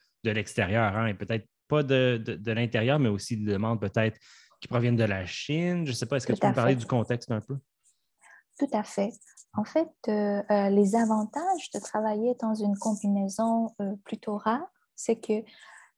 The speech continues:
Speaker 2: euh, qu'il y a moins de compétition sur le marché. Donc, comme on dit,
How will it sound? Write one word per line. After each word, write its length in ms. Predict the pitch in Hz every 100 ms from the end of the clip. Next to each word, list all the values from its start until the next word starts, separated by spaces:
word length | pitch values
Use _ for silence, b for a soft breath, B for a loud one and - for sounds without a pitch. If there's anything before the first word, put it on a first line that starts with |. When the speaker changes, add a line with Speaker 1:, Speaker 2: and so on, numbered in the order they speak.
| 202
Speaker 2:
euh, 380 | 202 196 202 202 226 -
qu'il 80 | 208
y 60 |
a 60 | 202
moins 260 | 190 202 214
de 80 | 196
compétition 720 | 208 196 180 180 - 202 214
sur 220 | - 202
le 60 | 175
marché. 640 | 165 - - - 202 349 _ - B B B B
Donc, 240 | 196 185 185
comme 160 | 190
on 100 | 180
dit, 100 | 175